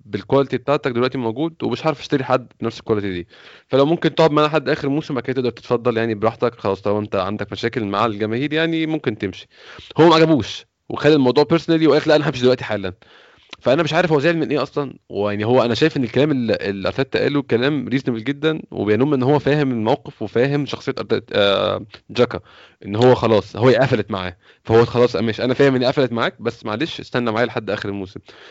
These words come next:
لحد ما نشوف ريبليسمنت. فالجاكا بيعمله ده شيء طفولي جدًا، وما فيهوش مراعاه للنادي، النادي اللي بيصرف، يعني اللي هو بيديك مرتبك ايا كان بقى مشاكلك مع الجماهير، ايا كان مشاكلك مع ايه اللي حصل، آه،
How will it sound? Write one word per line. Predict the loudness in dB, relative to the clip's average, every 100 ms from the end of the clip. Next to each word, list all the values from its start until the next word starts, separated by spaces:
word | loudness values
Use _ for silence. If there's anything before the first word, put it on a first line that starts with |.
| -20 _ -4
لحد | 0 2
ما | 4
نشوف | 2 -2
ريبليسمنت. | -2 -4 -4 -10 -12 -20 -20 -20 _ _
فالجاكا | -2 2 2 0 -2 0 0 0 -4 -2 -2 2 4
بيعمله | 6 6
ده | 6 4 4
شيء | 2
طفولي | 2 2 0 2
جدًا، | 0 0 -2 -2 -6
وما | -2 -2
فيهوش | 0 0 2
مراعاه | 4 6 6
للنادي، | 4 2
النادي | 0 0 2 2
اللي | 2
بيصرف، | 0 -2 -4
يعني | -4 0
اللي | 2 2
هو |
بيديك | 0 0
مرتبك | 0 0 -2 -2 -2
ايا | -2
كان | 0 -2
بقى | -2
مشاكلك | -4 -6 -6
مع | -6
الجماهير، | -8 -6 -6 -4
ايا | -2 -2
كان | 0
مشاكلك | -2 -4 -6
مع | -6 -4
ايه | -4 -4
اللي | -4
حصل، | -2 0 0 -2 -4 -2
آه، | -2